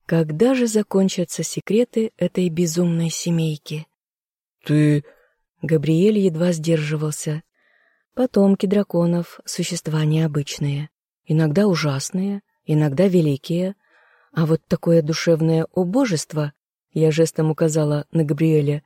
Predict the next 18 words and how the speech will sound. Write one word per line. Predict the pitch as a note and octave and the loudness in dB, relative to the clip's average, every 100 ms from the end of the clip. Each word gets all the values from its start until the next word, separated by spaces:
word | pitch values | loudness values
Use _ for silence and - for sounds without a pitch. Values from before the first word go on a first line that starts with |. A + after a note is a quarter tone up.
| _ _ _ _ _ | _ _ _ _ _
такие | F3+ F3 G#3 F#3 | -4 0 4 4
мерзкие | F3+ E3+ - E3+ E3+ | 4 2 0 -2 0
порывы | F3+ F#3 F3+ E3 | 0 2 2 2
и | - | 0
поступки | E3+ F3 - F#3 - - | 0 -2 0 -2 -2 -2
в | D3+ | 0
отношении | D#3+ D#3+ - E3+ D#3 D3+ | 0 -2 0 0 2 2
брата | C#3+ G3+ B3 D#3+ D3 _ _ _ _ | 2 0 -2 -4 -6 _ _ _ _
должны | C#3+ D#3 D3 D3 E3+ A#3+ | -2 0 0 2 4 4
иметь | A#3+ F#3 | 4 2
хоть | - D#3+ | -2 -4
какое-то | F3+ - D#3 C#3+ D3+ | -4 0 0 0 -2
оправдание. | - F3 D#3+ D#3 C#3+ C#3+ D3 _ _ _ _ _ _ - | -2 -4 -2 -2 0 -2 -6 _ _ _ _ _ _ -12
Теперь | D3+ - A3 | -6 0 0
я | F3+ F#3 | 0 -2
понимаю, | E3 E3+ D#3+ D#3 D3+ | 0 0 0 0 -4
почему. | D3 - D#3 D3 D3 _ _ _ _ | -6 -4 -2 -2 -6 _ _ _ _
Просто | E3 G#3 A#3+ - A#3 A#3 | 0 0 0 0 0 0